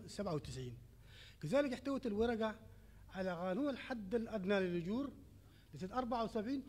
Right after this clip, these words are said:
وكيفية تحديد الأجور بالنسبة للعاملين. فنبدأ بقانون العمل سبعة وتسعين. آه، استثنى القانون من تطبيقه بعض الفئات من ضمنهم، آه،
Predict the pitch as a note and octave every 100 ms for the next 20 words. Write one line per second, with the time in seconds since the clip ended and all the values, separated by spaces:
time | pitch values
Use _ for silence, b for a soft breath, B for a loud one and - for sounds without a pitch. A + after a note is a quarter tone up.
0 | B F3 E3+ B3 C4 - D4 D#4 D4+ -
1 | - B3 G3 C#4 C#4 A3 G3 C#4 C#4 -
2 | B B C3 F#3+ G3 A#3+ A#3+ A#3+ E3+ E3
3 | C#3 A#2+ G#2+ - - - - - - -
4 | B B B B - G3 C4 C4+ C4 F#3
5 | F#3+ F#3 F3+ F3+ E3 B3 B3 - A3+ A3+
6 | G3+ E3 E3 A3+ D4+ - - - B B
7 | B B B B - - - B3 G#3 F#3
8 | F#3 F#3 F3+ F3+ F#3 - G3+ - C#4+ C4
9 | C4+ G#3+ G3+ G#3 A3 C#4 C4 G3 G3 G3
10 | F#3+ F#3+ F#3+ F3+ G3+ F3+ C#4+ B3+ A#3 G#3
11 | A3 - F#3 F#3+ C4+ - - - B B
12 | B B D3+ F3 E3+ C4 B3 A#3+ B3+ A#3+
13 | - B B B D#3+ E3+ F3 F3 F3